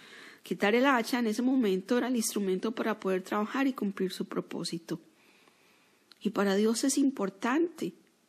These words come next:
lo que es importante para ti. Y quieres que le cuentes cada una de las cosas que pasa. Ahora Eliseo tenía al rey de Siria guerra contra Israel, y consultando con su siervo dijo:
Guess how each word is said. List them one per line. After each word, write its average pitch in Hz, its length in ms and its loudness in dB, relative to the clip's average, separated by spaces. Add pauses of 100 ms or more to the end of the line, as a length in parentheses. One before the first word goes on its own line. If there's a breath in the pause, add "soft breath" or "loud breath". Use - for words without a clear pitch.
(480)
lo 190 100 -6
que 190 120 -4
es - 100 -6
importante 180 600 -6
para - 280 -12
ti. - 180 -20 (180)
Y 220 60 -20
quieres 240 320 -2
que - 160 -8
le 226 120 -4
cuentes - 720 -8 (800 soft breath)
cada 208 360 -2
una 196 220 -2
de - 80 -2
las - 180 -6
cosas - 380 -12
que - 120 -14
pasa. - 420 -16 (760)
Ahora 185 160 -2
Eliseo 208 500 -2 (720 soft breath)
tenía 180 320 0
al 170 60 -4
rey 180 120 -2
de 185 140 -4
Siria 190 420 -2 (560)
guerra 175 420 0 (380 loud breath)
contra 156 340 -6
Israel, 151 520 -2 (560 loud breath)
y 214 100 -4
consultando 220 640 0
con 262 160 0
su 247 140 -2
siervo 190 340 0
dijo: 180 380 -4